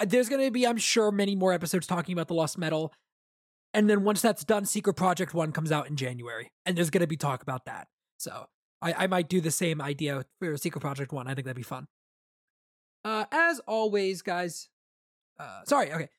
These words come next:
You guys follow me on Twitter at Sean underscore A F K. This podcast is on Twitter at Speak Stormlight. You can join our Discord.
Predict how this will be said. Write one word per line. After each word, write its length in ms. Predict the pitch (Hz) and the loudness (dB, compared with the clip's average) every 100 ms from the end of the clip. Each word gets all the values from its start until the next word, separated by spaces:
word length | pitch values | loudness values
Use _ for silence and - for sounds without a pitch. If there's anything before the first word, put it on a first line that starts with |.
| _ | _
You 100 | 349 | 0
guys 100 | 277 | 4
follow 160 | 302 277 | 4 2
me 120 | 269 | 0
on 60 | |
Twitter 220 | 254 277 247 | 0 2 2
at 120 | 208 | 2
Sean 120 | 226 | 0
underscore 340 | 208 202 196 | -2 -4 -4
A 100 | 160 | -2
F 100 | 165 | -2
K. 260 | - 311 311 | 2 4 4
This 120 | 226 | -2
podcast 460 | - 208 214 196 185 | -2 -2 0 0 0
is 60 | |
on 160 | 175 165 | -4 -4
Twitter 220 | - 170 | -4 -4
at 120 | 156 | -4
Speak 220 | - 151 143 | -6 -10 -8
Stormlight. 560 | - 285 277 254 262 | 2 4 4 2 -2
You 320 | - _ - | -4 _ -8
can 20 | 185 | 0
join 180 | 214 | 2
our 100 | 185 | 2
Discord. 580 | 160 294 - - 277 285 | 0 0 0 2 2 2